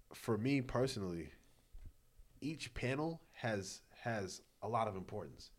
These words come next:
Um, unless it's, like, an action scene, then you, you know, things kinda get mixed in and you don't see 'em. But each panel is kinda equal. Whereas in the anime,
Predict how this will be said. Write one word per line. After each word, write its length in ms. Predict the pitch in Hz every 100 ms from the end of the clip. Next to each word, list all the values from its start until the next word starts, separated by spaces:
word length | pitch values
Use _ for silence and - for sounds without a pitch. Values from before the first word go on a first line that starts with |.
| - - _ _ _ -
Um, 160 | 87 -
unless 300 | 117 139 143
it's, 120 | 131
like, 160 | 117 117
an 60 | -
action 320 | 113 120 127
scene, 300 | 127 131 127
then 100 | 101
you, 140 | 107 -
you 100 | 98
know, 240 | 98 87 -
things 200 | 104 101
kinda 220 | - 95
get 180 | 90 80
mixed 260 | 90 95 -
in 80 | 104
and 180 | 73 78
you 60 |
don't 160 | 92 82
see 140 | -
'em. 160 | 95 71 - - - -
But 120 | - -
each 180 | 127
panel 280 | - 131 120
is 100 | 101
kinda 180 | - 92 104
equal. 300 | 117 120 - - - -
Whereas 260 | 113 110
in 60 | 113
the 120 | 110
anime, 420 | 117 127 131 131